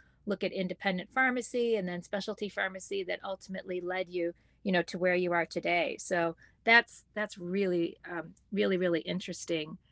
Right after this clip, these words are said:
You know, a thread in your career has been connections, and,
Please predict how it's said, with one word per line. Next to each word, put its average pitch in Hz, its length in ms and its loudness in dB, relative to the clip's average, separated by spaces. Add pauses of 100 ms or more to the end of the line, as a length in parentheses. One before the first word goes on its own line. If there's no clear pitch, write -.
(520)
You 269 80 4
know, 262 140 6
a 240 60 4
thread 311 540 2
in 214 180 2
your 202 120 0
career 220 500 -2
has 190 320 -4
been 180 380 -6 (240)
connections, - 880 -6
and, 180 260 2